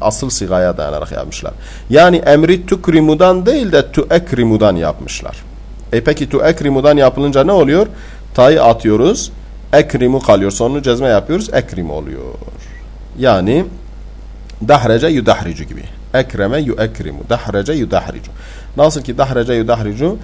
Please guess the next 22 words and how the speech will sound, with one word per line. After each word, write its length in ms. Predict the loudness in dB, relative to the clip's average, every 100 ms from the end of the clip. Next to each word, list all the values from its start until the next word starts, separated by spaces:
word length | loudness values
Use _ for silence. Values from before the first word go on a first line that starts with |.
| -16 -18 0
artık 380 | 2 2 0 -4
burada 300 | 0 2 2
demek 220 | 2 0
şeye 300 | 2 4 4
giriyor. 440 | 2 -6 -10 -12 -12
Sonu 340 | -4 0 2
harekeli, 760 | 2 2 0 0 0 2 0 0
şey, 260 | -2 0 0 -4 -4
mudaraat 500 | -2 2 4 4 2
harfinden 400 | 0 -4 -2 -2
sonraki 380 | -2 0 0 0
harf 220 | -2 -4
harekeli 480 | -2 0 0 2 4
olan 300 | 6 6 4
kısma 300 | 0 -4 -6
giriyor. 380 | -8 -12 -14 -6
Hani 140 | 0 2
emir 280 | 4 2 0
iki 240 | -2 -2
şekilde 340 | -2 -2 0
yapılıyordu 540 | 4 4 4 4 4 2
ya. 140 | -4